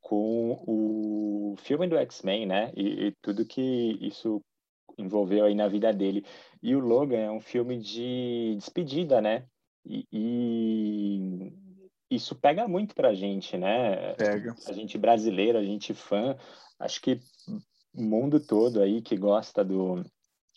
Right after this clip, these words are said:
Speaker 1: do, do Wolverine, dos X-Men, é, isso pega muito pra gente. Então, é, eu acho que isso corrobora aí pra que o filme ganhe esse peso extra de drama que, que leva ele pra um patamar acima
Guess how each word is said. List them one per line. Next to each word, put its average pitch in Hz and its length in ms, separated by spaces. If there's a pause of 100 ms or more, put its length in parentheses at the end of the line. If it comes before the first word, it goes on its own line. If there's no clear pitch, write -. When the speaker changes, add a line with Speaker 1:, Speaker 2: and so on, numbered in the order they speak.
(120)
Speaker 1:
do, 110 180
do 127 140
Wolverine, 107 600
dos 101 160
X-Men, 110 640 (420)
é, 101 320
isso 127 560
pega 131 260
muito 165 280
pra 104 180
gente. 95 320
Então, 117 540
é, 101 240
eu 107 80
acho 110 220
que 120 100
isso 117 1080
corrobora 117 640
aí 110 140
pra - 180
que - 120
o 113 60
filme 117 680
ganhe 113 540
esse - 220
peso 110 720 (160)
extra 120 460
de 104 100
drama 110 540 (580)
que, 127 480
que 127 260
leva 135 380
ele 139 160
pra 151 140
um 143 100
patamar 139 800
acima 170 480